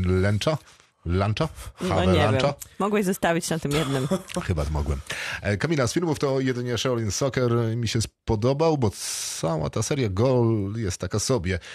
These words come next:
Speaker 1: Powiedz, dorzucę tu jeszcze Ona to on, natomiast seriale to inna bajka. Genialny Ted Lasso oraz Witajcie, e, w Wrexham. To moja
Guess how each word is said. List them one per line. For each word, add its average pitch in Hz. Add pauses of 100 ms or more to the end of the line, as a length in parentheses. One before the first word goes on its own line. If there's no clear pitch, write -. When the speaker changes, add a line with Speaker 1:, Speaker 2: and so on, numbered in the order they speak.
(220)
Speaker 1:
Powiedz, 156
dorzucę 143 (280)
tu 131
jeszcze 113 (240)
Ona 117
to 95
on, 202 (240)
natomiast 110
seriale 123
to 117
inna 120
bajka. 90
Genialny 110
Ted 98
Lasso 131
oraz 104
Witajcie, 104 (480)
e, 87
w 78
Wrexham. 80 (160)
To 92
moja 90